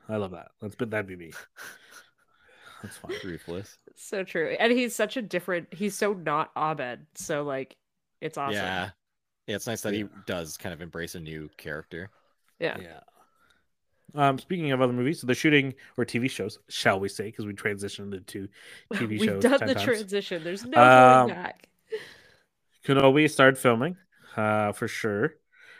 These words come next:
Speaker 1: Uh, there's been leaked photos, kind of. They hide his costume for the most part with a cape, which you can still kinda see the boots, 'cause it makes no sense. Um, so if you're interested, there's pictures of him out there. He,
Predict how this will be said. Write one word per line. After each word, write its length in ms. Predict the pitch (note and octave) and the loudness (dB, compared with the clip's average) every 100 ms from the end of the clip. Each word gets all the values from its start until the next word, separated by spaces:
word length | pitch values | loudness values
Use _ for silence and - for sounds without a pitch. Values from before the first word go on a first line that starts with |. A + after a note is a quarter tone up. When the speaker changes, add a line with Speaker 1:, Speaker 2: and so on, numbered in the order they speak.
| _ | _
Speaker 1:
Uh, 280 | A2+ A2+ A2 | 6 6 6
there's 180 | A2+ A2 | 2 0
been 140 | A2 | -2
leaked 220 | A#2+ A#2 - | -2 -4 0
photos, 400 | C#3 D#3 A2 - | 4 4 2 0
kind 260 | G2+ F#2+ | -8 -10
of. 100 | F2 - | -10 6
They 120 | C#3+ | 8
hide 240 | C#3+ D#3+ E3 | 10 10 10
his 100 | - | 6
costume 520 | - B2 A#2 - A2+ | 6 6 6 2 -4
for 80 | A2 | -2
the 80 | G#2+ | -2
most 240 | A2 - | -2 0
part 240 | B2+ B2+ G#2 | 2 2 0
with 140 | G2+ | -6
a 60 | G2 | -10
cape, 360 | - A2 A#2+ - | -4 -4 -4 -8
which 280 | - - - | -16 -18 -18
you 120 | A#2 | -18
can 80 | G2+ | -16
still 200 | - G#2+ | -8 -6
kinda 180 | G#2 G2+ | -4 -6
see 120 | - | -6
the 100 | F#2+ | -8
boots, 320 | F2+ G#2+ - | -6 -8 -8
'cause 120 | - F2 | -12 -14
it 60 | |
makes 160 | F#2+ - | -14 -16
no 80 | F#2 | -16
sense. 260 | G2+ B2+ - - - - - - | -14 -16 -18 -20 -20 -20 -6 8
Um, 600 | A#2+ A#2 A2+ A2 G#2 F#2+ - _ _ | 10 10 10 6 0 -8 -16 _ _
so 320 | - A#2 A2 | -2 0 0
if 440 | G#2+ - - _ B2+ | -2 -8 -20 _ 4
you're 120 | C#3 | 4
interested, 500 | F3 C#3+ C#3 E3+ G3 | 6 6 4 2 4
there's 220 | B2+ A#2 | 4 4
pictures 320 | - C3 B2+ | 2 -2 0
of 100 | A#2+ | 0
him 140 | A#2 A#2+ | 2 4
out 160 | A2+ | 4
there. 160 | C3+ D#3 | 4 4
He, 300 | A3+ A#3+ | 4 0